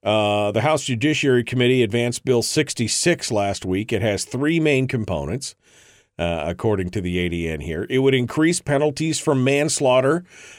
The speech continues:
to second-degree murder for distributing methamphetamine and opioids, which directs in, uh, which directly results in death. Convictions would result in a mandatory minimum of fifteen years and a maximum of nineteen.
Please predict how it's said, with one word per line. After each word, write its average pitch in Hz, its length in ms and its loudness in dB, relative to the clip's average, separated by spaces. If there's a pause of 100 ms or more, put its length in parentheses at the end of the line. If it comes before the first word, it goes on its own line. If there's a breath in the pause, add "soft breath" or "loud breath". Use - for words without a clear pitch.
(120)
to 123 120 0
second-degree 151 680 4
murder 131 400 4
for 127 160 2
distributing 131 560 0
methamphetamine 107 920 0
and 104 220 0
opioids, 113 680 2
which 107 280 -4
directs 101 440 -2
in, 95 360 -6
uh, 92 140 -2
which 110 280 -4
directly 117 400 0
results 92 420 -4
in 82 120 -6
death. 67 340 -6 (680 loud breath)
Convictions 131 680 0
would 120 140 2
result 120 360 2
in 113 80 -2
a 110 60 0
mandatory 110 540 0
minimum 110 420 -2
of 95 80 -6
fifteen 139 580 -2
years 110 360 0
and 101 80 -4
a 101 40 -4
maximum 98 540 -4
of 90 160 -6
nineteen. 101 640 -4